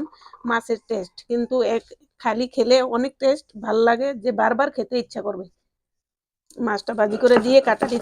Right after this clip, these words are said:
ছেড়ে তারপরে শাকের সাথে এভাবে বেটে নিবেন মিহি করে।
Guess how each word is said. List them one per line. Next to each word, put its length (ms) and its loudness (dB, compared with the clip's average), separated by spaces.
ছেড়ে 220 0
তারপরে 340 0
শাকের 340 -2
সাথে 220 2
এভাবে 260 2
বেটে 280 -4
নিবেন 220 -4
মিহি 380 -8
করে। 200 -6